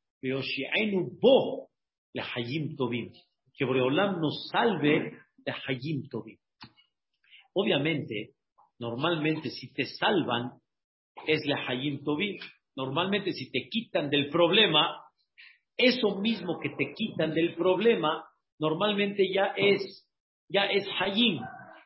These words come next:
Pero sin embargo, te pueden sacar del problema, pero todavía no hay hayim tovim.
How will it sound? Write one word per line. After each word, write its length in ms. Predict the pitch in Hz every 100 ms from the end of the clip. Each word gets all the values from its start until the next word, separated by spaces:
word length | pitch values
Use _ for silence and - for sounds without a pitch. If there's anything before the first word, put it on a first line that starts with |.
| _
Pero 120 | 139
sin 200 | 135 156
embargo, 440 | 165 165 233 202 -
te 80 | 135
pueden 480 | 202 208 196 - _
sacar 560 | - 147 - 214 240
del 200 | 196 190
problema, 760 | 165 160 156 156 156 180 - - _ _ _ -
pero 240 | 196 196
todavía 480 | 247 262 247 254 254
no 340 | 240 269 269
hay 140 | 233 220
hayim 480 | - 160 160 151 -
tovim. 300 | 131 120